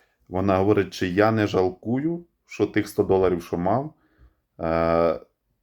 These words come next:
не купив біткоін в той момент, в дві тисячі дев'ятому році. Можете собі уявити, яке було б життя, наприклад, у мене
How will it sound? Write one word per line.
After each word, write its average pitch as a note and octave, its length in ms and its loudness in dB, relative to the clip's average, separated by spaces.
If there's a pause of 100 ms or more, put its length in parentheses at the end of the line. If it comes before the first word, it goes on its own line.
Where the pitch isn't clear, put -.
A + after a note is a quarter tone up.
(1080)
не A2 240 4
купив B2+ 360 0
біткоін E2 500 -2 (260)
в - 40 -10
той A#2 100 0
момент, F#2 400 -2
в E2 40 -12
дві F2 80 -4
тисячі F2 400 -6
дев'ятому E2 380 -2
році. D2+ 280 -10 (1120)
Можете F#2 280 -2
собі F2+ 300 0
уявити, F#2 500 0
яке F#2+ 200 0
було F#2+ 220 0
б E2 80 -8
життя, G#2+ 420 -4
наприклад, F2 480 -4
у E2+ 60 -6
мене F#2+ 360 -4